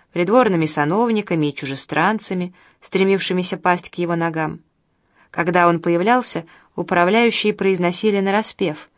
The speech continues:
«Тихо, склонитесь пред царским величием». Кир больше не испытывал желания садиться со всеми за общие столы. Вокруг резиденции, в которой когда-то обитала его семья,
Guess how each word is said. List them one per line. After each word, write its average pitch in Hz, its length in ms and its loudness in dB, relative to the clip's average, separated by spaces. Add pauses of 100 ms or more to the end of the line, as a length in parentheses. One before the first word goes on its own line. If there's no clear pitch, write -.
(460)
«Тихо, - 580 -4 (320)
склонитесь 185 760 0
пред 196 260 0
царским 180 560 0
величием». 165 680 -4 (2500)
Кир 269 240 2
больше 220 340 2
не 196 140 2
испытывал 156 560 0
желания 180 580 0 (240)
садиться 214 480 -2
со 185 140 0
всеми 180 340 0
за 151 160 4
общие 160 380 -2
столы. 151 460 -6 (760)
Вокруг 170 380 0
резиденции, 165 680 0
в 151 100 -4
которой 156 360 -2
когда-то 160 500 0
обитала 147 400 0
его 143 160 -4
семья, 156 500 -2